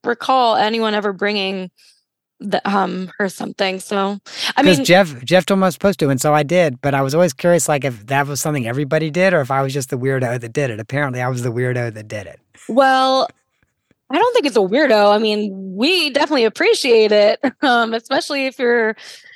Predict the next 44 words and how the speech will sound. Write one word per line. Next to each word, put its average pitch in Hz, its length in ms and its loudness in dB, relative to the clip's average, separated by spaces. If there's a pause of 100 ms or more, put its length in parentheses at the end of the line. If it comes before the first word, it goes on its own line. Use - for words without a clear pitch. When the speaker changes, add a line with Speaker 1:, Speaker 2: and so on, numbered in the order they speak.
(220)
Speaker 1:
a 233 120 2
crew 302 380 -2
member. 214 640 2
You 226 120 -4
know, 208 120 2
the 202 80 0
reporters 254 680 2
and 233 120 -2
the 208 60 -2
photogs 220 680 -2
get 214 180 -2
the 202 60 -8
short 247 260 -2
end 214 200 -2
of 196 80 -4
the 190 80 -10
stick - 340 -6
because 190 260 -6
when 208 140 -4
it's 254 180 -4
election 214 680 -2
night 214 320 -2
and 202 100 -8
we 196 120 -6
get 214 180 -2
those 208 300 -4
pizza, 220 500 -2 (340)
they're 208 300 0
not 240 160 -2
getting 240 260 -2
pizza 208 320 -2
because 202 300 -2
they're 208 260 2
out 202 320 0 (160)
at - 340 -4
whatever 196 520 -2 (320)
election 208 540 0
party 196 260 -2
that 190 160 -4
they're 190 120 0
at 185 280 0
or 180 180 -4 (460)
whatever 196 340 -2
post. 220 500 -2